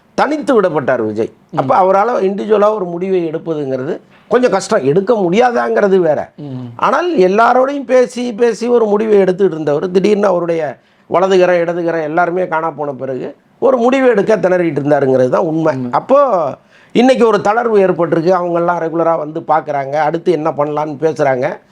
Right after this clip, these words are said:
Speaker 1: அப்போ அவருக்கு வந்து கொஞ்சம் ரிலீஃப் இருக்குல்ல. So,
Speaker 2: ரிலீஃப்.
Speaker 1: அதைத்தான் அவர் நீதி வென்றதுன்னு போடுறாரு. But இது போற வேகத்தை பார்த்தா நிச்சயமா அது விஜய்க்கு சாதகமா தான்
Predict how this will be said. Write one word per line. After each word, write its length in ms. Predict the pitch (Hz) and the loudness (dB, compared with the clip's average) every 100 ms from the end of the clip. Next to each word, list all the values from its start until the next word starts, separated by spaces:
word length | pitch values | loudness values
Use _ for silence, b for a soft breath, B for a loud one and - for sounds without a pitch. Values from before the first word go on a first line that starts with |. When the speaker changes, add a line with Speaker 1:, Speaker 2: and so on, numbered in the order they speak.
| b b | b b
Speaker 1:
அப்போ 280 | - 220 302 | -2 2 2
அவருக்கு 320 | 262 262 226 | 2 0 2
வந்து 460 | 233 220 247 214 196 | 2 4 4 4 4
கொஞ்சம் 300 | 202 196 185 | 2 2 2
ரிலீஃப் 260 | 214 208 | 0 -4
இருக்குல்ல. 280 | 160 147 240 | -6 -6 -6
So, 60 | 151 | -2
Speaker 2:
ரிலீஃப். 160 | 156 | 0
Speaker 1:
அதைத்தான் 320 | 147 208 226 | 2 0 0
அவர் 180 | 240 196 | -2 2
நீதி 240 | 185 190 185 | 2 4 4
வென்றதுன்னு 640 | 170 165 165 165 160 135 b b b - | 4 2 0 0 -2 -4 b b b 0
போடுறாரு. 440 | 202 196 185 247 | 2 4 4 2
But 200 | 269 196 | 2 2
இது 220 | 196 - 190 | 0 2 -2
போற 300 | 135 175 220 | 2 2 4
வேகத்தை 400 | 220 226 185 208 | 2 2 2 0
பார்த்தா 280 | 196 190 220 | 0 0 -2
நிச்சயமா 300 | 202 208 208 | 0 0 0
அது 160 | 208 190 | 0 0
விஜய்க்கு 320 | 185 190 180 | 2 0 0
சாதகமா 420 | 175 175 175 170 | -2 0 0 0
தான் 300 | 147 175 151 | 0 -2 -2